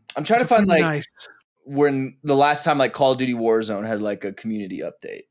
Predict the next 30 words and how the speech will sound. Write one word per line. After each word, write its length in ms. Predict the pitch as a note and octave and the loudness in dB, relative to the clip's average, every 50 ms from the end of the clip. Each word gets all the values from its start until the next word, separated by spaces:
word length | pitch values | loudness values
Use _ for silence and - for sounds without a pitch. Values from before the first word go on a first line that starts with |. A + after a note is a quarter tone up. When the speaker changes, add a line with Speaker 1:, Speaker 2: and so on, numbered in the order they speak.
| _ _ _ | _ _ _
Speaker 1:
and, 120 | - G#2+ | -12 -10
like, 120 | G2+ F#2+ - | -10 -8 -6
I 100 | G2 A#2 | -4 -6
can't 220 | A2+ - A2+ G#2 G2 | -4 -6 -8 -12 -12
even 140 | C#2+ D#2+ - | -12 -16 -18
find 280 | - - G#1 G1+ - | -20 -20 -20 -20 -20
it 80 | - - G1+ | -20 -20 -20
anywhere. 280 | G1+ - - - - - | -20 -20 -20 -16 -8 -6
It's 140 | B2+ B2+ | -4 -4
just, 160 | - C3+ C3 C#3 | -4 -2 0 0
like, 100 | C3+ B2 | 2 0
a 80 | B2+ | 0
picture 380 | B2+ - C#3+ A#2+ - - C3 A#2+ | 0 0 -2 -2 0 0 -2 -2
and 100 | A2 G#2 | -2 -2
shows, 240 | - B2 A2 G2+ A2 | -2 -2 -2 -2 -4
like, 140 | G#2+ - | -6 -6
the 80 | - F#2+ | -8 -8
roadmap, 440 | F2 E2 D#2 E2 - - - - - - | -8 -8 -8 -8 -10 -12 -16 -18 -18 -18
and 100 | E2 - | -18 -18
that's 160 | - - - | -14 -8 -4
Speaker 2:
I 60 | G3+ | 0
mean, 100 | A#3 A#3+ | 2 2
Speaker 1:
it. 40 | A3 | 2
Speaker 2:
at 40 | F#3+ | 2
this 160 | B3+ - - | 2 0 0
point, 240 | - G#3 G3 F3 F3 | 0 0 0 2 0
it's 160 | D#3+ - - | 0 0 2
like 300 | E3+ D3+ D3 D3 - - - | 2 2 0 -2 -8 -16 -14
the, 540 | G#3 D#3+ D#3+ D#3+ D3+ D3+ D#3 D3+ D#3+ E3 D#3 | -4 0 2 2 4 4 2 2 0 -4 -6
the 580 | D3 D#3 D3 C#3+ C#3 C3+ C3+ C3+ C#3 D3 G#3 | -4 -2 -2 -2 -2 -4 -4 -6 -8 -10 -12